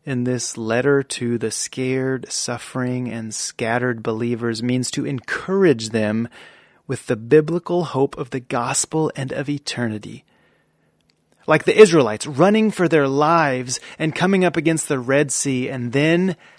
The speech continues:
hope through a wooden staff touching the edge of the water, and then everything changed for them. Or like Hosea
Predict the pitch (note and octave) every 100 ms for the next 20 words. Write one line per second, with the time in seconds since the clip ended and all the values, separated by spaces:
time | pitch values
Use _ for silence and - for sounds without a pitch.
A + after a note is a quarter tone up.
0 | _ _ _ - - C#3 A#2 _ - _
1 | _ _ _ _ - B2 B2+ C#3 A2 G#2
2 | A#2 C3 C3+ C3 C3 - _ - - -
3 | G#2 G2+ F#2+ - - - B2+ C#3+ B2+ A#2
4 | - - C#3 C#3 C#3+ - C#3 D3 B2+ A2
5 | G#2+ A2 G#2 G#2+ - B2+ A#2+ A#2+ B2 A2+
6 | - G#2+ G#2 - - A#2+ A2+ B2 - _
7 | _ _ _ _ _ _ - - D3+ C#3+
8 | - - - E3 D3 D3 C#3+ G#2